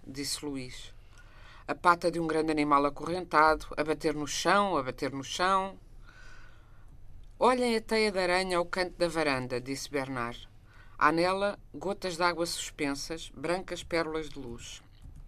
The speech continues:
"As folhas encostam-se às janelas como orelhas pontiagudas",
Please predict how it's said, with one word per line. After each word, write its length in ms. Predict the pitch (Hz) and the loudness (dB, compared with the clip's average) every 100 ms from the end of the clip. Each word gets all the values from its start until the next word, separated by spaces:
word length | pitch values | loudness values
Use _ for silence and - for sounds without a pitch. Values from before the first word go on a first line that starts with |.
| - - - - - - - - | -16 -16 -16 -16 -14 -14 -16 -6
"As 120 | 139 | -4
folhas 340 | - 151 190 180 | 0 2 2 0
encostam-se 640 | 165 160 160 - 185 - | 0 0 0 -2 -4 0
às 140 | 151 147 | 0 0
janelas 460 | 147 143 165 139 | 0 0 0 -2
como 240 | - 151 143 | -4 -2 0
orelhas 280 | 147 156 | 0 -2
pontiagudas", 800 | - 190 180 208 165 185 123 - | -6 -8 -4 -4 -4 -4 -6 -8